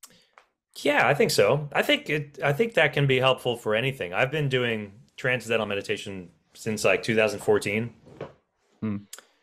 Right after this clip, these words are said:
Speaker 1: So that's kind of, like, a b-, a big part of, um, what I do. Um,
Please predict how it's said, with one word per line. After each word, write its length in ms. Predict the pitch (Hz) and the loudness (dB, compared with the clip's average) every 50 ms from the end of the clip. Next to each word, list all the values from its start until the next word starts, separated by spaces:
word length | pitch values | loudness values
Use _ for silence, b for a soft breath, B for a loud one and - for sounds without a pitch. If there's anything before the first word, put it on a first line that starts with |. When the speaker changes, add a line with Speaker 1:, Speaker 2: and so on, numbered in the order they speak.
| b b | b b
Speaker 1:
So 180 | - - 123 113 | 0 2 2 4
that's 260 | 123 151 156 156 - | 4 2 2 0 0
kind 220 | - - 127 117 110 | 2 2 4 4 4
of, 80 | 101 | 4
like, 200 | 104 104 101 95 | 4 2 4 4
a 60 | 95 - | 0 -2
b-, 180 | - - - - | -4 -8 -8 -8
a 80 | 113 | -6
big 280 | 101 104 101 95 - - | -2 -2 -2 -2 -2 0
part 220 | 104 101 101 98 | 2 4 4 4
of, 240 | 92 90 85 78 - - - _ _ _ _ _ _ _ - | 2 0 -2 -6 -14 -20 -20 _ _ _ _ _ _ _ -10
um, 340 | 87 85 82 80 80 82 85 | -8 -8 -6 -8 -8 -4 0
what 160 | 87 90 90 | 2 2 4
I 200 | 92 95 101 98 | 4 4 4 2
do. 460 | 87 - - 82 80 78 78 78 73 _ b b b b b b b b b b b b - 92 | 0 -2 -8 -8 -8 -8 -10 -12 -16 _ b b b b b b b b b b b b -4 0
Um, 500 | 92 92 92 90 90 90 92 90 90 | 2 2 2 2 0 -2 -6 -10 -12